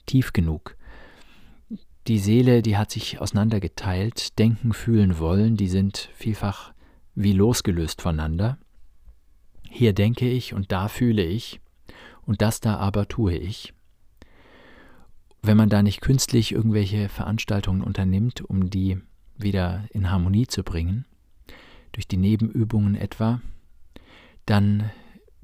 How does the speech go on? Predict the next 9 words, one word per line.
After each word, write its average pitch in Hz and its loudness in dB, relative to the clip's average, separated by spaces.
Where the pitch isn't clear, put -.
ist - -4
das - -2
eben, 98 0
da 92 -2
gibt's - -8
wie 98 0
keine 98 0
Brücke 98 -2
dazwischen. 87 -6